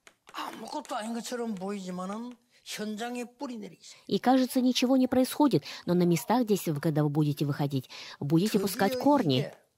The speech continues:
Speaker 1: 여러분의 산업의 체질이 되는 거예요.
Speaker 2: В результате это станет, э, сущностью, э, бизнеса.
Speaker 1: 이 응답이 아브라함에게 왔다 이거예요.
Speaker 2: Вот такой ответ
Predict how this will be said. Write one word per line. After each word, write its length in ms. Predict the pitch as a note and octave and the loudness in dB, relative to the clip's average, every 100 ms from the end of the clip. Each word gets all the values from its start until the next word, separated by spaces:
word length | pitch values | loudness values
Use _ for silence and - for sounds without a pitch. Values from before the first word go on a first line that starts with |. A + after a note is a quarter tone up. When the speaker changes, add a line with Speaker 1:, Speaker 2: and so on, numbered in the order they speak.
| - _ _ _ _ _ _ _ - _ B2+ | -20 _ _ _ _ _ _ _ -20 _ -10
Speaker 1:
여러분의 840 | G#3+ A#3 A3 F#3+ E3+ F#3 G3 G3+ G3+ | -6 -6 -6 -6 -6 -6 -6 -8 -10
산업의 1000 | - - - D3 E3+ A3 A3+ A3+ A#3 A#3+ _ - | -10 -8 -8 -8 -6 -6 -4 -6 -6 -8 _ -14
체질이 460 | - G#3 E3+ E3+ | -10 -8 -10 -12
되는 220 | D#3 C3+ A2 | -14 -16 -18
거예요. 180 | - - - | -20 -14 -4
Speaker 2:
В 80 | |
результате 800 | E3 E3 E3 E3+ G3+ C4 - D3+ - - - - | -2 0 -2 0 2 2 2 0 -2 -12 -8 2
это 280 | C#4 - | 2 4
станет, 580 | A3 - G3 G#3 A#3 - - | 0 2 2 4 2 0 -2
э, 400 | D#3+ E3 D#3+ D#3 | 0 2 2 0
сущностью, 760 | - A#3 - F#3 E3+ - C3+ - - - - - - | -2 -2 0 2 0 2 0 -2 -16 -20 -20 -18 -6
э, 180 | D3 C#3 | -2 0
бизнеса. 600 | C#3 G#3 F3+ D3+ C#3+ C#3 | 0 0 0 -2 -2 -2
Speaker 1:
이 40 | - | -4
응답이 680 | G3+ F#3+ F3+ F3 F3+ A3+ A3+ | -4 -4 -6 -8 -8 -8 -8
아브라함에게 680 | - B2 C3+ D3 D3+ D3+ C3 | -8 -10 -8 -8 -8 -10 -12
왔다 380 | A#2 G#2 - - | -14 -16 -16 -18
이거예요. 360 | C#2+ - - - | -18 -20 -20 -6
Speaker 2:
Вот 160 | F#3 G3 | -2 2
такой 340 | E3 - C#4 | 2 6 6
ответ 480 | - F#3+ D#3 D#3 | 6 0 2 2